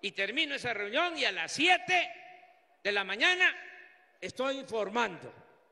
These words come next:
a través de los medios de comunicación. O sea, siempre vamos a estar en comunicación directa. Van a estar ustedes, eh, sabiendo lo que está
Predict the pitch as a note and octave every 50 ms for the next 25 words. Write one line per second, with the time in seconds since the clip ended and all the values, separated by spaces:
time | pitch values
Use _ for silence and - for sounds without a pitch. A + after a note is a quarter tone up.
0 | _ _ _ _ _ - G3 - G3+ F#3+ F#3+ G3 A3+ B3+ B3 - - - - -
1 | - - - - _ _ _ _ - G3+ F#3+ F#3+ F#3 - E3+ G#3+ A3+ A3 - G#3+
2 | G#3+ A3 G3+ - - - - - - - - _ _ - G#3 G#3+ G#3 G#3+ - G#3
3 | A3 G3+ G#3+ A3 G#3+ G#3 G3+ - G#3+ G3 F3+ - F3 F3+ D3+ C#3 B2+ A2 - -
4 | - - - - - F#3 - C4+ B3 G#3 D#3+ - - - - - - - - -
5 | - - D4 - F4+ D4+ - - A#3 G3+ A3 C4+ C#4 C4 B3 G#3+ G3+ G3+ F3 -
6 | G#3 F#3+ E3 - - - - - - - _ _ _ _ _ _ _ A3+ B3+ C4
7 | B3+ B3+ B3 A#3+ G#3 - - - - B3 C4+ C4 C4 C#4 C#4 C#4+ C#4+ C#4+ - C#4
8 | C4 - - E4 D#4+ B3+ F#3 - - - - - - - - _ _ _ _ _
9 | _ - B3 B3 B3 B3+ C4+ A#3+ - - - F3 C3 A#2 - - - - - -
10 | _ - A#3 C#4 C4+ C4 A#3+ - - C4 C#4 C4+ A#3+ - - B3+ C#4 C4+ C4 A#3+
11 | F#3 - - - - - - - - _ _ - G3 G#3 G3+ G3 F#3 F#3+ F#3+ F3
12 | E3 - G#3 G#3+ G3+ A#3 D4 E4+ E4+ E4 D#4+ D#4+ D#4+ D#4 C4 - - - - -
13 | - - - - - A3+ B3 A#3+ A#3+ - A#3 A3+ G#3 G3 G3 F#3+ F3+ E3 E3+ D#3
14 | C#3 C#3 C4+ D#4 D4+ A#3